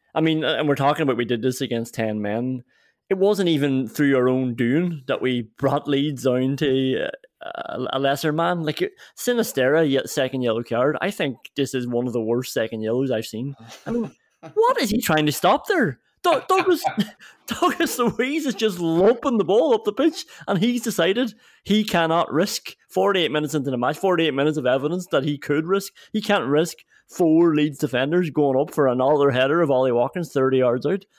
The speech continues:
and he feels like he has to stop this lump up the pitch from, from Douglas Luiz. Like, Ollie Watkins, we know the camera didn't get to pan to the right, but we know he was on his own. We know Leon Bailey would have been watching him from the corner flag. <laughs>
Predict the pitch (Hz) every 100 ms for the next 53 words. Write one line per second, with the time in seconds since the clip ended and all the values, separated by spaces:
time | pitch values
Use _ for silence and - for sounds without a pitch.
0 | _ - 147 139 151 143 147 131 - 165
1 | - 156 - 139 196 _ _ _ 160 147
2 | 143 127 143 165 - 151 - - 208 -
3 | 175 143 127 147 143 139 151 170 208 220
4 | - _ _ 214 - - 233 240 220 233
5 | 320 262 190 226 202 277 294 220 208 208
6 | 233 196 180 156 175 220 247 - 247 247
7 | 247 254 254 220 _ - - 220 226 190
8 | 226 254 220 175 180 175 196 262 202 196
9 | 170 190 247 208 170 175 165 170 202 214
10 | 190 170 160 151 190 - 240 220 165 -
11 | 170 214 247 403 - 156